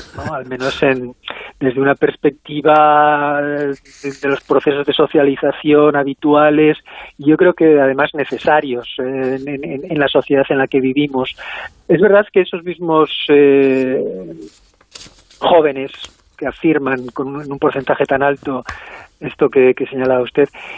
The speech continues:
eh, reconocen también en un setenta y cinco por ciento que, que esa vida en las redes, en las pantallas, en lo virtual, les aísla de los que están más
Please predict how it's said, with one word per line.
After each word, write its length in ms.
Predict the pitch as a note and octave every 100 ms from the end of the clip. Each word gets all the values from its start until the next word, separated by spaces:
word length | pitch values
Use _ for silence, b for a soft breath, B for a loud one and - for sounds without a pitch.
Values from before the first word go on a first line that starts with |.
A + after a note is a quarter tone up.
| B B -
eh, 440 | D3 D3 C#3 C3+ C3+
reconocen 480 | D3 D3+ D#3+ F#3+
también 340 | F#3 D#3+ E3 F3+
en 80 | D3+
un 60 |
setenta 320 | D#3 D#3+ D#3
y 40 | D3+
cinco 220 | E3 D#3+
por 220 | - D3 -
ciento 520 | E3 E3 - E3+ F3 -
que, 720 | - C#3+ C#3 C#3 C3+ C3 C3+ C3+ -
que 100 | C#3
esa 180 | D#3 D3+
vida 260 | E3+ D#3
en 80 | D3+
las 160 | C#3 C#3
redes, 460 | D#3+ E3 D3 C#3+ - - _ -
en 160 | C#3 B2+
las 120 | -
pantallas, 640 | C#3 C3 D#3+ D#3 C#3+ C3+
en 100 | C#3
lo 120 | C3+
virtual, 520 | C3 B2+ - C#3 C#3+ - B B B B
les 180 | D3+ -
aísla 480 | C#3 G3 G3 A#2+ - _ _ _ -
de 140 | C3+
los 180 | B2 B2+ - -
que 120 | C3
están 420 | A#2+ C#3+ C3+ C3+
más 180 | C3